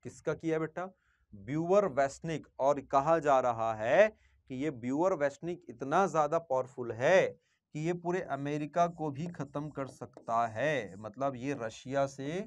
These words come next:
है ना, अमेरिका जाके इसको पूरा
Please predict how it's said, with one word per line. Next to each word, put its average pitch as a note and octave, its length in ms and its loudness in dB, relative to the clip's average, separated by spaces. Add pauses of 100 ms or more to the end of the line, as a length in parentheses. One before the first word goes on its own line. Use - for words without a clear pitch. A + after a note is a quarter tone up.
(280)
है - 240 -16
ना, F#3+ 360 -8
अमेरिका A#2 800 0 (1600)
जाके A2 360 -2
इसको - 220 -10
पूरा D#3 340 2